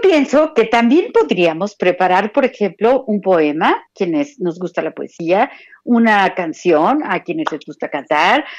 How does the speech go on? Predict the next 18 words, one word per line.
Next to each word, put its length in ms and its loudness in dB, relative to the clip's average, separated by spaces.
una, 800 4
una, 320 -2
tocando 300 -2
la 80 0
guitarra, 500 0
es 120 -4
decir, 180 0
y 160 4
vía, 600 2
vía 420 0
plataforma 800 0
digital, 640 0
¿verdad? 380 2
Se, 220 0
eh, 240 4
se 160 -2
puede 260 2
grabar 520 0